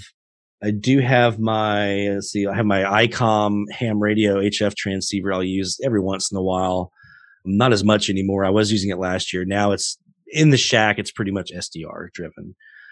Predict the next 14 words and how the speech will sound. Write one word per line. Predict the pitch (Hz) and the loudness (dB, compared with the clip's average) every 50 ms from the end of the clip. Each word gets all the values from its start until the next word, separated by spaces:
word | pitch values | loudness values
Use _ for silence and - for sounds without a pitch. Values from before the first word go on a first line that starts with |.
| - - - _ _ | -20 -20 -20 _ _
I | 95 98 98 | 0 0 2
have | 98 113 110 101 104 | 4 4 2 4 4
a, | 98 95 95 92 90 90 92 - _ _ - | 4 2 2 0 -2 -4 -8 -10 _ _ -16
a | - | -4
piece | - 117 110 - | -2 -2 0 0
of | 101 95 | 2 2
S | 107 104 - | 2 0 2
D | - 104 | 2 2
R | 101 98 95 | 2 2 0
software | - 104 101 98 98 - 98 98 95 | 0 -2 -2 -2 -2 -2 -2 -2 -2
that | 90 92 95 | -2 -2 -4
I've | 95 92 90 | -4 -4 -2
found | - 107 98 95 98 98 98 95 95 | -2 -2 -2 0 -2 -4 -6 -6 -6
that | 95 | -6